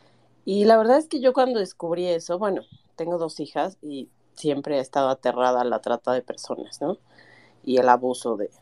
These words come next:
de los niños. Y, mm, y todo eso me llevó como a esta, a este trabajo de cam girl, porque, y yo me ubico más en, o jalo más a los mexicanos, porque me parece que es una buena,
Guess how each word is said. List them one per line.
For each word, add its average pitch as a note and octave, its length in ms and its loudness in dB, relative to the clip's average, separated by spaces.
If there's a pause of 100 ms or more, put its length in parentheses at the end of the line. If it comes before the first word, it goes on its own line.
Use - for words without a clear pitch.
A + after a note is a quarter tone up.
(120)
de D3 160 -6
los B2 200 -6
niños. B2 500 -2
Y, C#3 380 -2
mm, C3 280 -4 (680)
y A3+ 120 2
todo E4 280 8
eso D4+ 200 6
me B3 160 0
llevó F#3+ 560 2
como F#3 340 0
a E3+ 180 0
esta, F#3 580 0
a E3 120 -2
este F3 240 -8 (340)
trabajo D#3 420 -4
de D#3 80 -6
cam C#3+ 240 -10
girl, B2+ 260 -4
porque, C3+ 520 -8 (580)
y A3 120 -2
yo A#3+ 100 6
me A#3+ 120 2
ubico A3 340 2
más F#3 260 -4
en, F3+ 320 -2 (200)
o C3+ 160 0
jalo D#3+ 320 -2
más C#3+ 200 -4
a D#3 40 -4
los C#3+ 160 -4
mexicanos, F3+ 580 2
porque E3 220 -4
me D#3+ 120 -2
parece D#3+ 400 2
que D#3 240 2
es - 180 -4
una E3+ 220 4
buena, E3 600 2